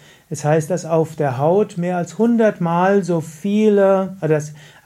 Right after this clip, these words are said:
auf und im menschlichen Körper mehr als hundertmal so viele Zellen mit nichtmenschlicher D N A sind, als es Zellen mit menschlicher D N A gibt. Bin,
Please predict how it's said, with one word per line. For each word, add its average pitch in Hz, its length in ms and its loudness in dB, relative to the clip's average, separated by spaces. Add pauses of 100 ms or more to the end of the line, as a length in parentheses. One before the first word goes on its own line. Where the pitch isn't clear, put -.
(200)
auf 226 360 2
und 175 100 -4
im 214 220 0
menschlichen 180 500 -2
Körper 165 380 0
mehr 190 180 -2
als 185 160 -4
hundertmal 196 580 2
so 165 160 -2
viele 165 300 -2
Zellen 170 460 2
mit 151 180 -4
nichtmenschlicher 160 880 0
D 156 200 0
N 151 200 0
A 147 400 -2
sind, 175 400 -2 (480)
als 151 320 2
es 202 320 -4 (220)
Zellen 180 480 2
mit 240 180 0
menschlicher 156 560 0
D 151 140 0
N 143 160 0
A 139 260 -2
gibt. - 460 -12 (1080)
Bin, 190 440 2